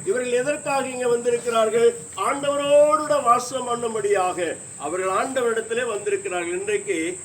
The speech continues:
அந்த திரள் கூட்ட மக்களோடு அருமையான ஐயா அவர்கள் இணைந்து ஆண்டவரை சேவிக்கும்படியான ஒரு பாக்கியத்தையும் ஆண்டவரோடு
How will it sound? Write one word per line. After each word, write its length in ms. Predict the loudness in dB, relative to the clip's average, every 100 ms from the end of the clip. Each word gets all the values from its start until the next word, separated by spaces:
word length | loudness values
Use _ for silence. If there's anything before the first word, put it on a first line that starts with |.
| -8
அந்த 260 | -6 -4
திரள் 520 | -4 -4 -2 -2 -4 -8
கூட்ட 320 | -10 -6 -4
மக்களோடு 640 | -4 -4 0 2 2 0
அருமையான 440 | 0 0 0 0 0
ஐயா 280 | 0 0 2
அவர்கள் 320 | 0 0 0
இணைந்து 540 | 0 -2 -2 -2 -2 -4 -12 -4
ஆண்டவரை 600 | -2 0 -2 -2 -2 -4 -2
சேவிக்கும்படியான 920 | 0 0 -4 -6 -4 0 2 2 2
ஒரு 140 | 0
பாக்கியத்தையும் 840 | 0 -2 0 2 2 2 2 2 0 -4 -4 0
ஆண்டவரோடு 880 | 2 0 -2 0 2 0 0 0